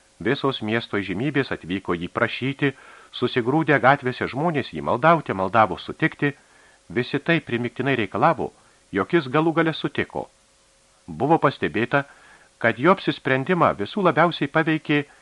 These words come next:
vienos paprastos senutės žodžiai, kuri piktai jam sušuko nuo savo lūšnos lenkščio. „Geras meras gali padaryti daug naudos. Ar galima pasitraukti, kai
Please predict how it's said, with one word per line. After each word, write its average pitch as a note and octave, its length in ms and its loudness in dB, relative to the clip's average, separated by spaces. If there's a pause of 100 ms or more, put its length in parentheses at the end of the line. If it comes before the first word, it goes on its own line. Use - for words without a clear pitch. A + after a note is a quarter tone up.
(280)
vienos D3+ 480 2
paprastos D3 640 -2
senutės C#3 400 -2
žodžiai, F2 400 -2 (240)
kuri A#2+ 240 0
piktai C#3+ 320 0
jam C3+ 240 2
sušuko C3+ 480 -2
nuo B2+ 100 0
savo B2 300 0
lūšnos C3 480 -2
lenkščio. A2+ 540 -2 (880)
„Geras D3 400 4
meras C#3+ 340 0
gali C3+ 260 2
padaryti C3 440 -2
daug C#3 260 0
naudos. C3 540 0 (720)
Ar F#2 200 4
galima C3+ 340 4
pasitraukti, A#2+ 760 0
kai G2+ 200 -2